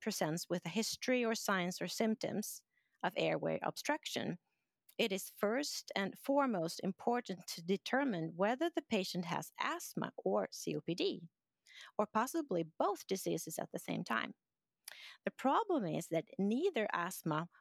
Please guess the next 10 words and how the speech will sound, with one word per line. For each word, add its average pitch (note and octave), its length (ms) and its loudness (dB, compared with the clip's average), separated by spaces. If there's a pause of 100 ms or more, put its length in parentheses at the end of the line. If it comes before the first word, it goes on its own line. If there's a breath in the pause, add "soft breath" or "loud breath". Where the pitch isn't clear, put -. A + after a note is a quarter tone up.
(220 soft breath)
nor A3+ 300 2
C G3+ 240 0
O D#3+ 100 0
P D#3 100 2
D - 280 -2 (140)
are - 280 2
two G3 320 2
well-defined E3+ 800 0
diseases D#4+ 600 -4
today. - 300 -6